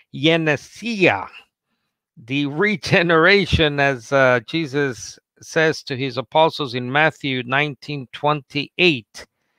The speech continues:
Palingenesia, all over again, right? Palin, over again, and genesia from the Genesis word. And verse twelve,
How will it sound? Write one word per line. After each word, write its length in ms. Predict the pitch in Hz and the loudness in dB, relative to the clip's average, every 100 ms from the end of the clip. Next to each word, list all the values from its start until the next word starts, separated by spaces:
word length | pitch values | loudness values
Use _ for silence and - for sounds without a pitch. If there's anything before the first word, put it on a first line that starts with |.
| _ _ _ _ _ | _ _ _ _ _
Palingenesia, 1500 | 180 196 208 208 196 185 185 170 - - 208 185 135 113 110 _ | 4 6 4 4 2 2 2 2 -2 -4 -2 2 4 2 -2 _
all 280 | - 151 185 | -8 -2 2
over 280 | 208 185 160 | 2 2 2
again, 300 | 127 120 107 | 0 -2 -4
right? 360 | 110 151 170 - _ _ _ _ _ | 0 0 -2 -10 _ _ _ _ _
Palin, 640 | 175 185 165 131 104 95 _ _ _ _ | 4 4 2 -2 -8 -12 _ _ _ _
over 400 | 160 175 139 120 | -2 0 0 -2
again, 540 | 110 123 120 165 143 120 | -2 -6 0 0 0 -2
and 300 | 113 110 107 _ _ _ _ _ | -6 -8 -14 _ _ _ _ _
genesia 720 | 131 143 139 - 202 196 165 127 | -2 0 0 -4 -2 2 4 2
from 300 | - 135 123 | 0 -4 -4
the 180 | 127 | -4
Genesis 600 | 139 185 170 - 127 107 - | 0 2 2 -2 -8 -10 -8
word. 300 | 113 98 - - _ _ _ - - _ _ _ _ | -8 -8 -12 -20 _ _ _ -20 -20 _ _ _ _
And 500 | 143 147 147 147 147 _ | 0 2 0 -2 -6 _
verse 280 | 127 156 - | 2 4 4
twelve, 580 | - 233 233 123 - | 4 6 6 4 -2